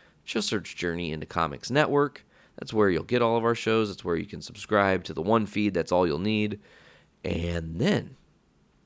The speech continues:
go to our Patreon if you really, really love us. Throw us a dollar for early access and or exclusive content, because as soon as we are done editing stuff, it goes right to you guys first. And if we're late,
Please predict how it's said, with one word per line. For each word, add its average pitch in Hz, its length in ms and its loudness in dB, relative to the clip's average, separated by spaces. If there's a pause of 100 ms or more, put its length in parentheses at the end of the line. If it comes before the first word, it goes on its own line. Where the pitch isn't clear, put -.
(400)
go 113 100 4
to 165 80 4
our 151 100 4
Patreon 95 460 2
if 85 120 -8
you 85 100 -4
really, 90 300 4
really 90 360 2
love 78 280 0
us. - 180 -6 (300)
Throw 87 160 2
us 87 100 0
a 82 60 -4
dollar 80 340 2
for - 160 -4
early 87 260 4
access 82 520 0
and 92 180 0
or 98 220 4
exclusive 92 520 -4
content, 110 520 0
because 87 320 -2 (440)
as - 160 0
soon 131 280 2
as 87 240 -2
we 95 140 0
are 90 100 2
done 87 420 -2
editing 123 340 -2
stuff, 131 300 0
it 85 60 -4
goes 90 220 -2
right 85 200 0
to - 100 -8
you 90 60 -6
guys 78 220 0
first. 143 420 -2 (420)
And 107 280 6
if 87 120 -4
we're 85 140 2
late, 107 380 2